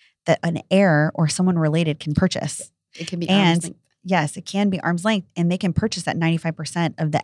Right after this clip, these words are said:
Speaker 1: as is value or
Speaker 2: Yep.
Speaker 1: the appraisal that comes back. So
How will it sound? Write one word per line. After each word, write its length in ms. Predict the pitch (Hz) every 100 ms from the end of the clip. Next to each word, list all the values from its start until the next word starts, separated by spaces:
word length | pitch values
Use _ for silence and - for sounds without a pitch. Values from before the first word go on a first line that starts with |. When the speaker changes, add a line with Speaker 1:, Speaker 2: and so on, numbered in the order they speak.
| _
Speaker 1:
as 260 | 165 165 156
is 240 | 170 156 160
value 500 | 165 190 156 147 -
or 120 | 160
Speaker 2:
Yep. 80 | 160
Speaker 1:
the 60 | 151
appraisal 360 | - 175 165
that 120 | 156
comes 220 | - 165 156
back. 320 | 196 196 175 - - - -
So 460 | - 196 165 165